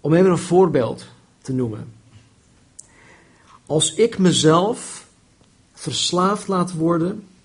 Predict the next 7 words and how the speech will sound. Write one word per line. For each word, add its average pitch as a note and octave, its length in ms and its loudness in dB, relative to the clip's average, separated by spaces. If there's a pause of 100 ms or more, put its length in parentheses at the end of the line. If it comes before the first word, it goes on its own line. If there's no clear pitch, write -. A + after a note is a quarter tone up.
(460)
aan D3 200 0
bijvoorbeeld D3 720 2 (240)
pornografie, D3+ 1000 0 (2250)
dan E3 200 4
zal E3+ 200 4
pornografie F3+ 1120 0
mij D#3 580 0